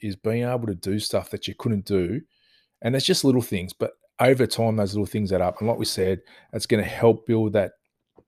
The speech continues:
um, that extra bond with your kids. You know, that's the thing they'll remember when they're older, is being able to have those moments and running around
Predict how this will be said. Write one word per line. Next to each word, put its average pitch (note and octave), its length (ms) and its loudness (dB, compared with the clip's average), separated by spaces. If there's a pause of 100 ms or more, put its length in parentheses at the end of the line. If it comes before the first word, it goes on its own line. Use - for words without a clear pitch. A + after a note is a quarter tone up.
(720)
um, F#2+ 640 -2 (440)
that C3 140 2
extra C3 240 2
bond A2+ 400 0
with G#2+ 160 0
your G#2 80 -2
kids. G2+ 440 0
You G2+ 80 -2
know, F#2+ 200 -2
that's A#2 240 -6
the A#2 120 -8
thing A#2 320 -2
they'll G#2+ 240 8
remember G2+ 400 4
when F#2+ 220 0
they're G2 280 4
older, F#2 300 6
is F2+ 100 0
being G2+ 240 2
able F#2+ 180 2
to F2 80 -2
have G2 160 4
those G2 200 2
moments F#2+ 440 -2
and F#2+ 100 -4
running F#2 220 0
around F#2 460 0